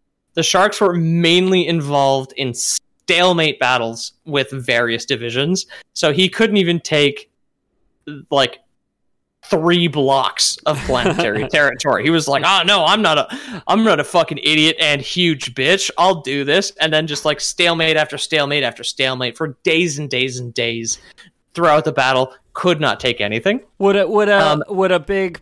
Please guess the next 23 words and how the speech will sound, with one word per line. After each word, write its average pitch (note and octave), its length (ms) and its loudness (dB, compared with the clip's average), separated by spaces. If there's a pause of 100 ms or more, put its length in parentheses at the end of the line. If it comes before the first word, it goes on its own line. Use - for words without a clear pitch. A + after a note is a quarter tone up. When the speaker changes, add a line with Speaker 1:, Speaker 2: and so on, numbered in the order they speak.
Speaker 2:
pussy E3 540 -2
and C3 140 -2
huge D#3 480 -4
bitch C#3+ 580 -2
just D3+ 320 -2
entrench C3+ 560 -2
his C3 180 -6
forces C3 500 -4
and A#2 160 0
not A#2 280 -4
gain C#3 240 -2
any C3+ 240 -2
ground? C3+ 680 -2 (180)
I D3+ 120 -6
didn't A2+ 220 -6
think A#3 340 0
so. - 60 -12
Speaker 1:
<laughs> - 20 -6
I G3+ 280 0
don't C4 220 -2
think B3+ 300 0
so. F#3 280 0 (3000)
Speaker 2:
<laughs> - 80 -20